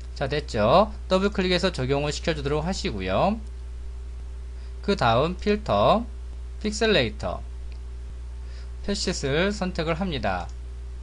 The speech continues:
그리고 레이어 스타일 지정하시고 스트로크, 테두리의 두께는 오 픽셀, 그 다음에 색상은 에프에프, 씨씨, 씨씨를 적용을 해줍니다. 오케이를 누르셨어요. 오케이,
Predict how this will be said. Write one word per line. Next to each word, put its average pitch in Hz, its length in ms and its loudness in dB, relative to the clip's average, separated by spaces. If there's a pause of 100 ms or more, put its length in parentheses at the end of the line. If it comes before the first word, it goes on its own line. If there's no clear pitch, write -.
(540)
그리고 185 500 4 (180)
레이어 139 260 4
스타일 165 320 2
지정하시고 131 840 0
스트로크, 135 720 0 (640)
테두리의 214 300 6
두께는 160 580 0
오 143 180 2
픽셀, 95 540 0 (260)
그 127 80 -6
다음에 120 240 4
색상은 165 840 0 (1200)
에프에프, 151 800 6
씨씨, 196 560 -2
씨씨를 160 720 -2
적용을 120 380 -2
해줍니다. 95 580 -2
오케이를 160 360 0
누르셨어요. 104 580 -2
오케이, 156 500 0